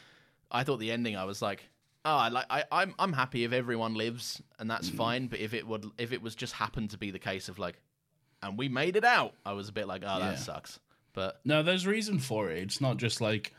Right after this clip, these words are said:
Speaker 2: the, the, <laughs> the universe grants them life again. But
Speaker 1: Yeah.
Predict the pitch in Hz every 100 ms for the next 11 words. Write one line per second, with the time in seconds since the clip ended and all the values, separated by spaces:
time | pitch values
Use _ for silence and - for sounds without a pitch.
0 | - _ _ _ _ _ _ - - 113
1 | 101 95 104 98 - - 139 131 107 107
2 | 107 104 98 90 - 101 95 95 - 92
3 | 92 - - 78 67 65 57 50 64 -
4 | _ _ _ 143 151 151 135 113 101